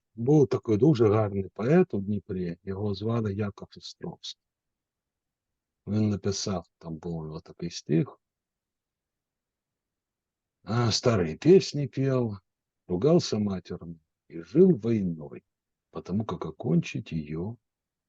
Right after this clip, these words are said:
не сумел. Ось це таке є, що не встигаємо або не хочемо.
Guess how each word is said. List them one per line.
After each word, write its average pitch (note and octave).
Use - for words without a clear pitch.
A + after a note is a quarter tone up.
не F2+
сумел. F#2+
Ось -
це F3
таке B2+
є, F#2
що -
не B2
встигаємо C3
або G#2+
не C3+
хочемо. -